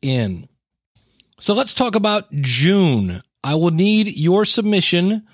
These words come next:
by June twenty-third, two thousand seventeen. This will be coming out June twenty-sixth. And this month's question for June deals with how patient we are with a podcast.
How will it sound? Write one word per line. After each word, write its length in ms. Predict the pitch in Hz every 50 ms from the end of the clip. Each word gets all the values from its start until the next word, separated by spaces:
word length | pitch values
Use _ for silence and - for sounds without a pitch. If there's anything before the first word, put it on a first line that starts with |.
| _ _ _ _ _ -
by 260 | 135 143 151 156 151
June 360 | 147 131 123 147 170 196 208
twenty-third, 680 | 190 190 202 214 226 208 - - 160 165 165 170 156 -
two 140 | - 175
thousand 460 | - 165 160 165 160 - 160 160 156 -
seventeen. 720 | - - 151 151 156 180 180 - - 165 151 151 160 160
This 120 | 156 147
will 80 | - 156
be 80 | 156 147
coming 260 | - 180 165 165 165
out 220 | 160 160 143 131
June 320 | 123 120 147 165 185 190 180
twenty-sixth. 880 | - 170 175 180 180 175 - - - - 170 127 117 - - - - _ - - _ _ _ _ _ _ _
And 220 | 175 175 185 196 254
this 160 | 294 - -
month's 300 | 269 254 254 220 - -
question 720 | - 196 214 214 190 - - 196 165 139 107 95 101 - _ _ _ _ _ _ - -
for 240 | - - 190 190 185
June 640 | 160 139 120 160 196 226 240 214 180 160 151 147 139 - - - - - _ _ _ 131 131 139
deals 420 | 135 196 240 285 302 294 247 -
with 320 | 180 175 190 196 196 180 -
how 360 | - - - 185 214 233 226
patient 560 | - - - 220 240 247 196 - 214 196 156
we 160 | 165 175 180
are 500 | - 160 160 165 165 160 160 160 156 147 - - - - _ _ _
with 160 | 151 156 156
a 60 | 160 135
podcast. 880 | - - 147 151 147 143 131 - 135 131 110 95 - - - -